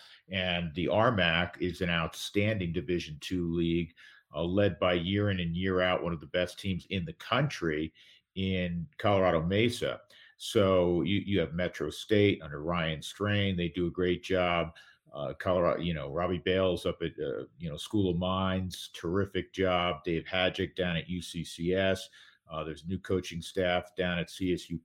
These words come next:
Pueblo. Uh, you know, you have Colorado Christian, Adams State. My point is, I went out, I think I mentioned this on the podcast last week, I went out and caught, uh, Metro State playing Minot State last week. Really good college ball. So if you, if you're jonesing for a baseball fix before the high schools get going,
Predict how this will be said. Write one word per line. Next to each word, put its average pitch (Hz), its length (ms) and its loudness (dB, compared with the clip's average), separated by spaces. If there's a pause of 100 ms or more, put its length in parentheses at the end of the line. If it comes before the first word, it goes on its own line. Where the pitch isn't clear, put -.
Pueblo. 95 640 2 (480)
Uh, 65 380 -8 (100)
you 80 120 -6
know, 78 60 -8
you 76 100 -4
have 73 100 -10
Colorado 85 420 0
Christian, 98 560 -2
Adams 73 400 -2
State. 98 480 2 (280)
My 104 80 0
point 156 340 4
is, 104 140 4
I 120 80 8
went 131 180 6
out, 95 220 6
I 90 40 4
think 98 200 0
I 92 60 2
mentioned 90 360 -2
this 85 140 -4
on 85 60 -2
the 80 60 -4
podcast 87 540 0
last 80 260 -2
week, 110 180 0
I 85 60 2
went 101 160 0
out 85 200 0
and 82 100 -12
caught, 85 400 0
uh, 85 160 2
Metro 87 320 -2
State 92 340 -2
playing 85 300 -2
Minot 87 420 -2
State 85 360 -2
last 82 340 -2
week. 87 240 -2
Really 92 240 -2
good 85 220 -4
college 87 420 -2
ball. 92 260 2
So 85 160 -4
if 80 160 -6
you, 87 100 -2
if - 440 -14
you're 90 100 -4
jonesing 104 460 0
for 92 140 -4
a 90 60 -4
baseball 101 540 2
fix 104 360 0
before - 300 -6
the 73 80 -4
high 92 180 2
schools 104 360 -2
get 101 280 -2
going, 101 420 2